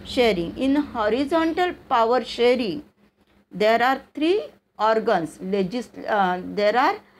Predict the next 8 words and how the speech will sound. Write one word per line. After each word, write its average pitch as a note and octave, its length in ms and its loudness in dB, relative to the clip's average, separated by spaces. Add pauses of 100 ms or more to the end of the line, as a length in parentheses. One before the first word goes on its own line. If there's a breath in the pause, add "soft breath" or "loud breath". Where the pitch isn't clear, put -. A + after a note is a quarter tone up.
(200 soft breath)
legislature, C4 1080 0 (320)
first A3 320 -6
organ A3 360 -2
of A3+ 200 -6
power G#3+ 260 0
sharing B3 540 -2 (220)
in G#3+ 140 -6
horizontal, A3 880 -2